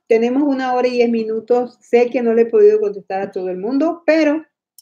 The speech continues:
hago mi esfuerzo. Imagínense, setecientas personas. O sea, ¿qué médico? Yo quiero saber si Abner, que es médico, atiende a setecientas personas a la vez. No se puede, ¿verdad? Hago lo que puedo.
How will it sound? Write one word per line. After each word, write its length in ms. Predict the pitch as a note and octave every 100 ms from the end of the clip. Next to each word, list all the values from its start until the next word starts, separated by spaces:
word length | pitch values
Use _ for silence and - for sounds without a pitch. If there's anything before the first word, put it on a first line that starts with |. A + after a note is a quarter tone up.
| - - - - - _ _ _ _ _
hago 300 | - A3 A#3
mi 140 | G#3+ G3
esfuerzo. 580 | F#3 - A#3 G#3+ G#3 F#3+
Imagínense, 560 | G3 G#3+ G#3 G3 F3+
setecientas 1300 | F3+ _ - A#3 A3+ G#3+ G#3 - A#3+ A#3+ A#3 B3+ A#3+
personas. 500 | G3 F#3 - G#3 F#3+
O 60 | F#3+
sea, 280 | F#3 F3 _
¿qué 500 | B3 C#4 D4 D#4 C4
médico? 840 | C4 B3+ A#3 A3+ - G#3+ B3+ C4
Yo 140 | A3
quiero 200 | G#3+ B3
saber 160 | A#3+ A3+
si 200 | A#3+ - F#3+
Abner, 580 | F#3+ F#3+ G3 G3+ A#3 -
que 100 | F#3+
es 80 | F#3+
médico, 600 | F#3 F#3 F3+ G3+ - _
atiende 540 | G3 G3+ - A#3 A3+ B3+
a 20 |
setecientas 580 | B3+ G#3 F#3+ G#3 A3+ -
personas 420 | G3+ - G3 F#3+
a 60 | E3
la 100 | D#3+
vez. 160 | E3
No 100 | F3+
se 140 | F#3+ G3+
puede, 300 | F3 E3 D#3+
¿verdad? 260 | E3+ G3 - _ _ _ _ -
Hago 220 | F#3+ G#3
lo 140 | G3+
que 120 | G3 F#3
puedo. 600 | A3+ A#3 B3 C#4+ D#4